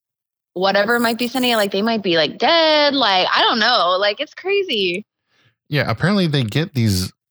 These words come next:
Speaker 2: where, like, they found a lot of these radio signals all the time, but the one that's most recent, this was the first one that they've been able to pinpoint where it's coming from.
Speaker 1: Oh my God, that's so crazy.
Speaker 2: It is. Like, it's,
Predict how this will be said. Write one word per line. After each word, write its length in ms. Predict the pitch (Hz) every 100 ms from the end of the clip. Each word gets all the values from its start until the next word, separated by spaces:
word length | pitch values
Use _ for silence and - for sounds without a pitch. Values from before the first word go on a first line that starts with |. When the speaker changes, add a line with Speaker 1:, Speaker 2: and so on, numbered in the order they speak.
| _
Speaker 2:
where, 180 | 104 110
like, 200 | 101 92
they 140 | 113 98
found 540 | - 123 131 110 98
a 60 | 90
lot 260 | 87 101 160
of 100 | 104
these 160 | 87
radio 260 | 82 85 82
signals 460 | - 80 82 78 -
all 140 | 90 101
the 100 | 92
time, 340 | - 110 87
but 220 | 85 85 - _ _ _ _ _ _ -
the 140 | 104
one 380 | 98 107 117 127
that's 220 | 110 -
most 260 | 107 98 98
recent, 360 | 127 135 101
this 160 | 95 -
was 100 | 98
the 80 | 95
first 480 | - - 117 -
one 260 | 113 107 107
that 120 | 98
they've 180 | 98 92
been 200 | 92 92 -
able 180 | 95 92
to 80 |
pinpoint 760 | 82 - - 95 92 98 92 -
where 400 | 98 87 90 87
it's 140 | 82 -
coming 300 | - 80 76
from. 380 | - 76 - - _ _ _ _ _ _ _ 190
Speaker 1:
Oh 60 |
my 140 | 175 165
God, 140 | 160
that's 140 | 175 -
so 140 | 208
crazy. 560 | - 170 175 175 185 - - _ _ _ _ _ _ _ _ _
Speaker 2:
It 140 | 82 73
is. 240 | 71 - - _ _
Like, 300 | 87 82 78
it's, 500 | 95 87 - - -